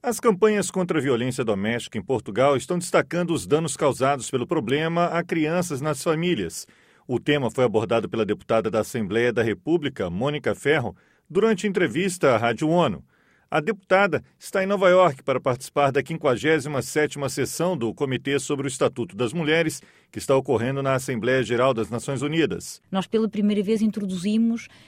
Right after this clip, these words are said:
Speaker 2: o elemento criança nas campanhas, eh, contra a violência doméstica, porque as crianças assistem, porque as crianças são vítimas, mesmo que sejam silenciosas, e porque isso prejudica a autoestima das crianças, o seu comportamento na escola, a sua sensação de pertencer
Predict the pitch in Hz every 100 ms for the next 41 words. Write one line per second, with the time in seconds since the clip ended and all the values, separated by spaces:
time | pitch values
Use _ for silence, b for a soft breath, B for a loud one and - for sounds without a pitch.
0 | b 214 214 220 233 226 - 233 208 208
1 | 214 - 220 - 214 208 214 220 214 -
2 | 190 220 214 214 196 202 202 196 196 180
3 | - 185 214 - 226 233 208 214 202 -
4 | 185 - 175 180 - 202 - 202 202 202
5 | 220 196 202 190 202 190 185 190 185 185
6 | - 180 190 190 208 196 185 - 190 180
7 | 180 208 - B B B 214 - 214 247
8 | 220 - 202 220 185 233 - 247 240 b
9 | b - 214 226 220 208 - 202 185 196
10 | - 185 202 208 214 190 190 240 226 220
11 | - 208 202 185 170 - 202 196 196 190
12 | B B B 202 - 240 - 233 - 214
13 | 226 220 196 - 220 220 208 - 220 220
14 | 208 214